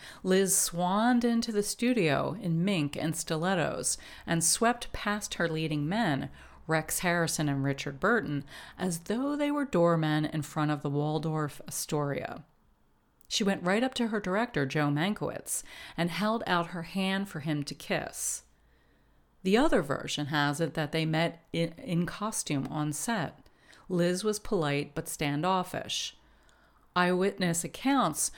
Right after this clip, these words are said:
report that Burton either fawned over her or that he made cracks about her weight to take her off guard. The day they shot their first scene together,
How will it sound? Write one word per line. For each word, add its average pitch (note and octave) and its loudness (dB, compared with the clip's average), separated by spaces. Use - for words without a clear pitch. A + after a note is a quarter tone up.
report G3 0
that - -2
Burton G3 2
either E3+ 2
fawned C4 4
over D3 2
her D3 -2
or F3+ 0
that F3+ 2
he F#3+ -2
made F3 0
cracks - -2
about D3 -4
her D3+ -2
weight F3+ -2
to D#3 -8
take - -8
her D3+ 0
off D3 -4
guard. D#3+ -4
The A3 4
day A#3+ 4
they C#4+ 0
shot G3 0
their D#3+ 0
first D#3 -2
scene B3+ 2
together, D#3 -2